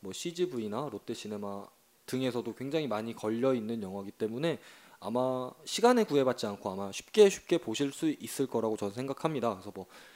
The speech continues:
이십 대뿐만 아니라 뭐 십 대의 청소년들, 뭐 이십 대 어른들, 삼십 대 뭐 아재들, 사오십 대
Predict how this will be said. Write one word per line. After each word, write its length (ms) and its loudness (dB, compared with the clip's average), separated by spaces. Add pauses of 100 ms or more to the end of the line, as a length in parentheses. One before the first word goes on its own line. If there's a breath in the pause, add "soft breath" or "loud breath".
(120)
이십 240 -4
대뿐만 400 2
아니라 260 0
뭐 140 -8
십 260 -12
대의 300 4 (400)
청소년들, 640 2 (180)
뭐 140 -6
이십 240 -14
대 120 -2
어른들, 540 -4
삼십 360 -10
대 180 -2
뭐 260 -10 (300)
아재들, 480 0 (400 soft breath)
사오십 420 -4
대 240 -4